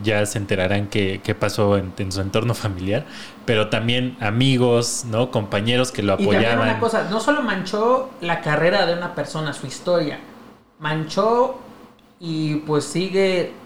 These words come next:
Speaker 2: pues, ¿cómo decirlo? Eh, sigue siendo doloroso para las fami-, eh, las familias involucradas.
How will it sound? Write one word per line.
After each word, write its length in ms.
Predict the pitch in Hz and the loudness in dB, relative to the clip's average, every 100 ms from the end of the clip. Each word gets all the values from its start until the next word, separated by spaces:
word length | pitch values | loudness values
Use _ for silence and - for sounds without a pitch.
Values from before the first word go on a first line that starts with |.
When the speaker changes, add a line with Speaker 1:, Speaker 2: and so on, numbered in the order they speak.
| - 143 - | -16 -14 -8
Speaker 2:
pues, 260 | 139 - 160 | -6 -6 -6
¿cómo 180 | 190 180 | -2 0
decirlo? 440 | 156 165 156 135 - - - - _ _ _ _ _ _ | 0 0 0 -2 -4 -18 -20 -20 _ _ _ _ _ _
Eh, 200 | 151 147 | -4 -2
sigue 200 | 143 185 | 0 0
siendo 220 | 208 196 | 2 2
doloroso 540 | 170 151 143 160 180 - | 2 4 4 4 0 0
para 220 | 147 139 | 2 2
las 220 | 139 135 | 0 -2
fami-, 340 | - 147 147 - | -2 -2 -4 -4
eh, 120 | 151 | -4
las 160 | 139 135 | -2 -4
familias 280 | 139 160 165 - | -2 0 0 0
involucradas. 920 | 196 160 143 139 131 170 165 - - | 2 4 4 4 4 4 4 2 -4